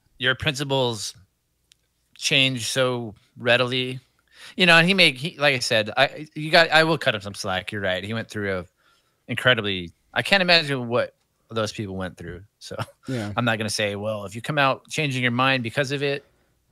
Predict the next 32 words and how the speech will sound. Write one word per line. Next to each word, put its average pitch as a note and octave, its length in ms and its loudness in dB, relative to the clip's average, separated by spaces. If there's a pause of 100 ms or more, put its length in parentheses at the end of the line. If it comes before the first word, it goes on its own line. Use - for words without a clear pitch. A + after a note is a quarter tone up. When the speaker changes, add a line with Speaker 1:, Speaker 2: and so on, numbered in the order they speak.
(340)
Speaker 1:
you're B2 160 -2
horrible." B2 600 2 (540)
You C#3 120 2
know, C3 260 4 (280)
I, G#2+ 200 0 (120)
I A#2+ 120 0
don't G#2+ 120 -4
know, F2 200 -10 (100)
but F#2 220 -10 (1160)
I A#2 120 -2
would A#2 100 -2
like A2+ 140 0
to G#2+ 80 -12
think G#2+ 300 -8
that, G2 280 -4 (1600)
you A2+ 140 -2
know, F#2+ 120 -4
down A#2+ 220 4
the A2 100 -2
line, G#2+ 300 2
maybe G2+ 240 -4
he'd F#2+ 320 -12 (480)
re-, G#2 320 -2 (140)
readjust G2+ 580 -4
his F#2+ 200 -10
beliefs F#2+ 580 -14
when F#2 200 -12 (840)
he, C#3 140 -12 (100)
some B2 200 -4
time G2+ 300 -6
has F2+ 100 -10
passed, - 540 -12